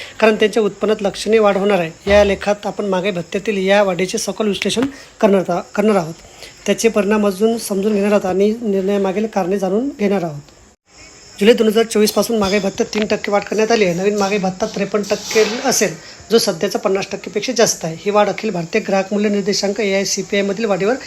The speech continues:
आधारित आहे. जून दोन हजार चोवीससाठी एआयसीपीआय निर्देशांक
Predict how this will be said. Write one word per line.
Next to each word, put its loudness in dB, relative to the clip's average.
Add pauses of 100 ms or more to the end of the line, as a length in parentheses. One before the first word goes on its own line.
(160)
आधारित 4
आहे. -10
जून 4
दोन 2
हजार 2
चोवीससाठी 0
एआयसीपीआय 2
निर्देशांक 0